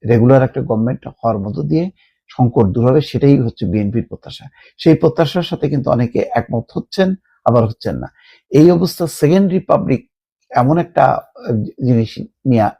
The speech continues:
আসছে নতুন জাতীয় নাগরিক পার্টি, যার সাথে বিএনপি একেবারেই, আহ, দ্বিমত পোষণ করছে। ফলে এটি শেষ পর্যন্ত কোন দিকে দাঁড়ায়,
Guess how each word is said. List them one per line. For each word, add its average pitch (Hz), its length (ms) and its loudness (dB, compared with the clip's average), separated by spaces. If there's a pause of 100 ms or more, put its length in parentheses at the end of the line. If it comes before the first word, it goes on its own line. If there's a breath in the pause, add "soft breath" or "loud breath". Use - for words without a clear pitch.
(120)
আসছে - 540 -8
নতুন 104 340 -4 (500 soft breath)
জাতীয় 107 520 0
নাগরিক 107 480 2
পার্টি, 104 420 -2 (260 soft breath)
যার 127 180 2
সাথে 139 280 0
বিএনপি - 480 0 (100)
একেবারেই, 139 720 4
আহ, 117 160 -2
দ্বিমত 104 420 -4
পোষণ - 280 -14
করছে। - 360 -20
ফলে 147 280 2 (340 soft breath)
এটি 156 260 4
শেষ 156 280 -2
পর্যন্ত 147 380 2
কোন 139 400 4
দিকে 117 180 2
দাঁড়ায়, 90 320 0